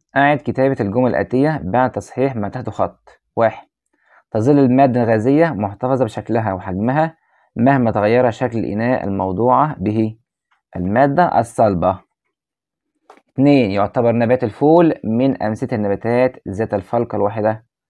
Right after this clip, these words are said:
الذرة. تلاتة، الرمز الكيميائي لعنصر الكبريت هو سي اس. باء، احسب طاقة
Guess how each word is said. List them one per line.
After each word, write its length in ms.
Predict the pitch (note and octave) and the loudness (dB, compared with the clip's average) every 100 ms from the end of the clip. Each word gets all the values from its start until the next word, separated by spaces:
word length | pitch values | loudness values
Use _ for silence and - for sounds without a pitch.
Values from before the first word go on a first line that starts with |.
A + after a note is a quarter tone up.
| _ _ F2 | _ _ -4
الذرة. 560 | F#2+ F2+ B2+ G2 F2 _ _ _ _ _ _ _ _ _ _ _ _ | -2 2 4 4 2 _ _ _ _ _ _ _ _ _ _ _ _
تلاتة، 460 | G#2+ B2+ C#3 D#3+ A#2+ | 2 2 4 2 4
الرمز 260 | B2 B2 | 2 2
الكيميائي 520 | A2+ - A2+ B2+ C3+ C3+ | 0 -2 0 2 2 4
لعنصر 440 | A#2 B2+ B2+ A#2 | 2 2 -2 -4
الكبريت 580 | F#2+ A2+ G#2+ C3+ D3+ C3 | -4 -2 0 2 0 0
هو 160 | B2+ | 0
سي 420 | A#2 - B2 A#2+ - _ _ _ C3 | 0 -2 -4 -4 -12 _ _ _ -4
اس. 480 | G#2 - - _ _ _ _ _ _ _ _ _ _ _ _ | -4 -6 -20 _ _ _ _ _ _ _ _ _ _ _ _
باء، 420 | G#2 C3+ A2+ - - _ _ _ C#3+ | 0 4 4 2 -6 _ _ _ -2
احسب 360 | C3 - - - _ _ | -2 -4 -12 -12 _ _
طاقة 420 | - B2 B2+ C3+ | 2 2 2 -4